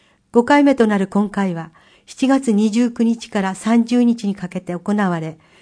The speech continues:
里山キャンプ名人となった中学生たちも参加し、原始式火起こしなどを小学生たちに丁寧に教えていました。朗読劇、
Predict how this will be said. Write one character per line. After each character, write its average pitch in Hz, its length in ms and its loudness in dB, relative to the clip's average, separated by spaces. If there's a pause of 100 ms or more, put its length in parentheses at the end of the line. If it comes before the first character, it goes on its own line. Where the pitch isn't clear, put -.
(220)
里 247 300 0
山 269 240 4
キ 247 100 -4
ャ 214 80 0
ン 196 60 -4
プ 202 180 -6
名 226 260 2
人 233 220 0
と 185 120 -4
な 175 100 -2
っ 175 60 -10
た - 260 -14 (340)
中 247 180 2
学 240 200 2
生 214 180 0
た 208 140 -2
ち 202 100 -4
も 185 80 0
参 196 260 -4
加 190 140 -10
し、 - 280 -16 (540)
原 262 200 6
始 247 180 -6
式 - 260 -14
火 185 120 -4
起 240 160 4
こ 247 100 -4
し 233 140 -4
な 208 120 -2
ど 185 140 -2
を 185 80 -4
小 233 220 2
学 240 160 -2
生 208 200 -4
た 190 120 -6
ち 175 160 -10
に 170 200 -10 (340)
丁 277 200 4
寧 262 180 4
に 196 100 0
教 185 120 -2 (140)
え 220 100 2
て 208 100 -6
い 180 80 -2
ま 165 140 -6
し - 120 -18
た。 - 180 -20 (1500)
朗 254 260 2
読 254 240 2
劇、 190 400 -4